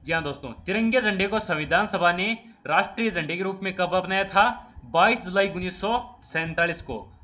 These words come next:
तो चलिए friends, next question है अपना, सशस्त्र बल भूतपूर्व सैनिक दिवस कब मनाया जाता है?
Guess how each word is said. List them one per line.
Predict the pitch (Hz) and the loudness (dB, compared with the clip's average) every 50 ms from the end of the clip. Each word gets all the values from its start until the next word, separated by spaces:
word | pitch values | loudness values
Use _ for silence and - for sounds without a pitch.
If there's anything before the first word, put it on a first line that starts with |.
| - - | -10 -8
तो | 170 | -8
चलिए | 165 - 208 233 240 | -4 -2 0 0 0
friends, | 226 220 226 226 233 226 - - - - - - | 2 2 2 2 2 2 0 -4 -12 -18 -16 -10
next | 143 165 190 - - - | -8 -8 -8 -8 -8 -10
question | 214 196 196 208 202 | -10 -8 -4 0 2
है | 196 | 2
अपना, | 185 185 190 208 233 240 233 - - - _ - - - _ _ _ _ _ _ _ _ _ _ - - - - - _ _ _ - _ _ _ _ _ - - _ _ _ _ _ _ _ _ _ _ _ _ _ _ - _ | 2 2 2 2 2 2 0 -6 -16 -20 _ -20 -20 -20 _ _ _ _ _ _ _ _ _ _ -20 -20 -20 -20 -20 _ _ _ -20 _ _ _ _ _ -20 -20 _ _ _ _ _ _ _ _ _ _ _ _ _ _ -20 _
सशस्त्र | - - 180 170 - 214 226 220 - - 233 226 | -6 -4 -4 -2 -2 -2 -6 -6 -2 0 0 2
बल | 202 208 196 160 | 4 4 2 2
भूतपूर्व | 131 117 127 165 165 - - 196 208 233 233 226 | 2 -6 -8 -10 -10 -10 -8 -6 -2 0 0 0
सैनिक | 226 - 202 185 190 220 214 180 | 0 0 -2 -2 -2 -2 -4 -4
दिवस | 170 185 190 214 220 - - - - | -2 0 0 0 0 -2 -10 -4 -2
कब | 180 170 | -2 -2
मनाया | 175 165 165 160 | 0 -2 -2 0
जाता | 156 151 143 - 151 | 0 -2 -4 -2 -2
है? | 143 127 113 | -2 -2 -2